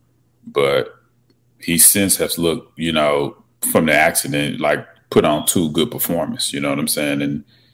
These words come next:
and I think when you stay out the ring that long, you know, fighting somebody in their prime, you know, top, top notch, you,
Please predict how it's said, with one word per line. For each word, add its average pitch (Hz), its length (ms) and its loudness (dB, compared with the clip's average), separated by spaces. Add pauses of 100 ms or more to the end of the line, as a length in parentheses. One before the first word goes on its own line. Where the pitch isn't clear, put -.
(320)
and - 80 -4
I - 80 0
think - 280 -4
when 73 180 -2
you 78 100 -2
stay 85 220 2
out 80 140 0
the 76 60 -4
ring 80 280 0
that 78 160 2
long, 76 420 4
you 73 80 -2
know, 73 220 0
fighting 80 380 2
somebody 80 540 2
in 76 100 -2
their 76 140 2
prime, 85 520 0 (160)
you - 120 -20
know, 71 140 0
top, 80 420 4
top - 300 4
notch, - 400 2 (840)
you, - 200 -16